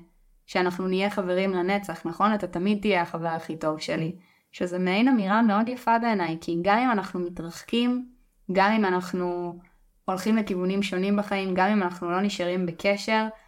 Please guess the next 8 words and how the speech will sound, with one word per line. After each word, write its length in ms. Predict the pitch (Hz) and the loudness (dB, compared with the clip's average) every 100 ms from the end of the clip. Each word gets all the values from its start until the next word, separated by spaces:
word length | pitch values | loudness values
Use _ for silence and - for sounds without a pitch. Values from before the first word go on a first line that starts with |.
| _ | _
האנשים 460 | - 175 170 - 254 | -4 -2 -2 2 2
שהיו 200 | 254 226 | 4 0
משמעותיים 640 | 254 247 175 165 170 185 | 0 -2 -2 -2 0 2
עבורנו, 400 | 240 233 233 240 | 2 0 0 0
הם 140 | 226 165 | 0 -2
נשארים 400 | 160 165 185 254 | -4 -2 0 2
משמעותיים 760 | 277 190 170 170 175 220 214 175 | 0 -2 -4 -2 0 2 2 4
גם 320 | 185 226 | 4 4